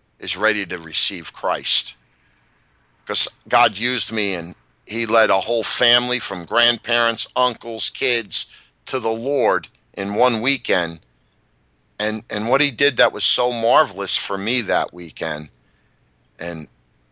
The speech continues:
he gave me the gift of speaking in tongues.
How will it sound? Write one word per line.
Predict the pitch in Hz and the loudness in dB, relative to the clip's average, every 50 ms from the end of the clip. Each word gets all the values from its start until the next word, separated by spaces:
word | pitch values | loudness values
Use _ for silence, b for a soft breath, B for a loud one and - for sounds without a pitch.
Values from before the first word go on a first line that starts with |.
| _ _ _ _ _ _ - | _ _ _ _ _ _ -14
he | - - 131 123 | -6 -2 -2 -2
gave | 104 98 123 123 127 123 110 101 | 0 2 4 4 4 4 2 0
me | 117 113 110 110 | -2 -2 -2 -2
the | 95 85 101 92 | -4 -4 -6 -4
gift | - 107 110 104 - - - - - _ _ - | 0 0 2 2 0 -4 -6 -10 -16 _ _ -2
of | 92 - | 2 4
speaking | - - - - 107 101 92 - 98 92 90 | 6 6 4 2 -2 -6 -6 -8 -8 -6 -6
in | 82 80 80 | -8 -8 -10
tongues. | - - 95 92 87 80 69 67 76 76 - - - | -6 0 0 2 2 0 -2 -8 -6 -4 -4 -4 -4